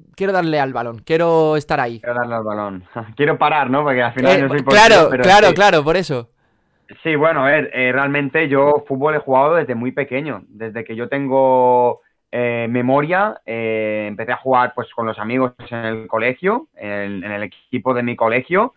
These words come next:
Speaker 1: Claro.
Speaker 2: fútbol sala. Y la pasión nunca se ha perdido, Alex. Eh, sí que es verdad que a nivel profesional, con el tema de YouTube, que imagino que luego habrás, habrá alguna pregunta de eso, pero bueno, mi pasión por el fútbol ha estado ahí desde siempre. Ha sido un hobby.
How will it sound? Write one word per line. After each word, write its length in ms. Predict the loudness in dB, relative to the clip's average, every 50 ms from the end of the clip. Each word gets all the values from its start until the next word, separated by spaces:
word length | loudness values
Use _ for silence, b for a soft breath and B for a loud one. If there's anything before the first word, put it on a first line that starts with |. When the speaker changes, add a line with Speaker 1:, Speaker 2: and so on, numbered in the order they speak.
| b b -12
Speaker 1:
Claro. 240 | -10 -10 -10 -8 -4
Speaker 2:
fútbol 320 | -4 0 2 2 0 0
sala. 340 | 0 -2 0 0 0 -2 -4 b b b b b b b b _
Y 120 | _ -2 -2
la 120 | 0 0
pasión 300 | -2 -2 -2 -2 -2 -2
nunca 180 | 0 -2 -2 -2
se 60 | -2
ha 60 | -4 -2
perdido, 420 | -2 -2 0 0 0 -2 -2 -6 _ -6
Alex. 300 | -2 -2 -2 -2 -4 -8 _ -14 -10
Eh, 420 | -6 -4 -2 -2 -2 -2 -4 -4 -8 -8
sí 60 | -6
que 60 | -2 -2
es 40 |
verdad 200 | 0 0 0 0
que 60 | 0 0
a 20 |
nivel 220 | 0 0 0 0
profesional, 840 | 0 -2 -2 -2 -4 -2 -2 -2 0 2 2 2 2 2 2 0 -2 -4
con 160 | -4 -6 -6
el 80 | -4 -4
tema 200 | -2 -2 0 0
de 80 | 0
YouTube, 220 | -2 -2 -2 -4 -4
que 60 | -4
imagino 300 | -6 -8 -8 -6 -8 -8
que 100 | -6 -4
luego 180 | -2 0 0 0
habrás, 420 | 0 0 -2 -2 -2 -2 -4 -4 -4
habrá 280 | -4 -2 0 2 2 2
alguna 280 | 2 2 2 0 0
pregunta 340 | 0 -2 0 0 0 0 0
de 120 | 0 0 0
eso, 180 | 0 -2 -2
pero 120 | 0 0 0
bueno, 160 | 0 -2 -2
mi 100 | -4 -6
pasión 320 | -6 -8 -6 -6 -6 -4 0
por 100 | 0 0
el 140 | 0 0
fútbol 480 | -2 -4 -6 -2 0 0 0 0 -2 -6 b b b b b
ha 120 | -4 -4 -4
estado 300 | -2 -2 0 2 2 2
ahí 140 | 2 2
desde 240 | 0 0 0 -2 -2
siempre. 320 | -4 -4 -6 -8 -6 -6 -6
Ha 60 | -6
sido 200 | -8 -8 -10 -8
un 120 | -10 -8
hobby. 420 | -4 0 0 2 2 0 -2 -4